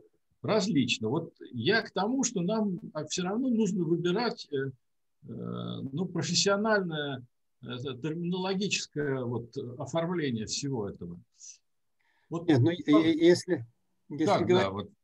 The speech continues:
Speaker 1: Владимир
Speaker 2: если,
Speaker 1: Владимирович.
Speaker 2: если говорить политологическим языком, то вот различия между монократичностью и там, коллективным – это, э,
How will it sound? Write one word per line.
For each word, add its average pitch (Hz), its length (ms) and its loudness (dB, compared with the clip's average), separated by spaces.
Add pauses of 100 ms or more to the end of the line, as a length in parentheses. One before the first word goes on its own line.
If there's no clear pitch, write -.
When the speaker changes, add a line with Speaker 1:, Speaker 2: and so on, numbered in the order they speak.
(140)
Speaker 1:
Владимир 143 400 -2
Speaker 2:
если, 123 220 -6
Speaker 1:
Владимирович. 117 280 -6
Speaker 2:
если 165 300 6
говорить 208 380 6
политологическим 190 920 6
языком, 170 580 8
то 147 140 2
вот 160 220 4 (300)
различия 151 760 2
между 139 360 0
монократичностью 127 1120 2
и 117 180 8 (460)
там, 117 300 0
коллективным – 135 720 2
это, 139 320 0 (320)
э, 131 360 4